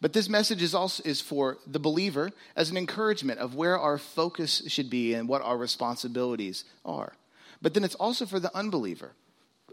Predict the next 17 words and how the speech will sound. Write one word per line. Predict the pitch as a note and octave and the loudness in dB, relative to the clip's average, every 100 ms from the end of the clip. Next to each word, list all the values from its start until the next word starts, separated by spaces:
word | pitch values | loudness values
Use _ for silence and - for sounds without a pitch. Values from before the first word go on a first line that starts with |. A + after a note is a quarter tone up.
| - | -2
There | D#3+ G3 | 2 4
is | E3+ | 2
proof | - - B3 A#3+ G#3 - | -4 -6 -2 -2 -2 -4
as | - D3+ D3+ | 0 2 2
to | - | 0
why | F3+ D#3 D#3 D#3+ E3+ E3+ | -2 -2 -2 0 4 4
it's | D#3+ - | 2 0
important | D3+ C#3+ D#3+ D3+ C#3 | -2 -2 -2 -2 -2
and | C3 B2 | 0 0
necessary | B2+ - C3+ A#2 A2 A2 | 0 -2 -2 0 0 0
to | C#3 | -4
believe | B2+ C3 C3+ C3 | -2 0 0 0
in | A#2+ | -4
Christ | A2+ G2+ G2+ - | -2 -2 -2 -4
and | C3 | -2
what | C#3 D#3 | -2 -4
Christ | - D3 C3+ | -2 2 2